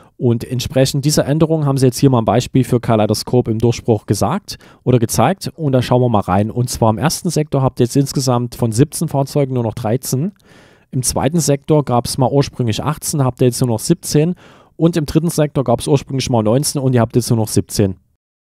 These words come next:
Weitere Anpassungen, die jetzt auch noch ganz interessant klingen, und zwar habt ihr jetzt eine Skalieroption für die Minikarte.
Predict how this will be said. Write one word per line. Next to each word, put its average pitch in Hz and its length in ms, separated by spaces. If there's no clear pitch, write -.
Weitere 123 560
Anpassungen, 143 520
die 120 80
jetzt 117 220
auch 139 80
noch 151 140
ganz 131 180
interessant 131 440
klingen, 156 260
und 139 180
zwar 120 220
habt 123 180
ihr 139 40
jetzt - 160
eine 127 80
Skalieroption 139 840
für - 120
die 117 120
Minikarte. 160 580